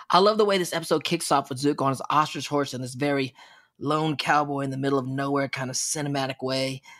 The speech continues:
You know, he's crossing a desert, traversing a suspension bridge,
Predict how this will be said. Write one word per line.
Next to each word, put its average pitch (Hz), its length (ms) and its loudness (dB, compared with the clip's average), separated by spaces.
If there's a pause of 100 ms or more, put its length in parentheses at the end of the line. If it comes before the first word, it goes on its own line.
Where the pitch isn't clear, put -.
(180)
You - 60 -6
know, 151 60 0
he's 143 120 0
crossing 156 460 2
a 143 60 -4
desert, 139 520 -2
traversing 165 840 2 (100)
a 139 100 -4
suspension 156 760 -2
bridge, 143 420 0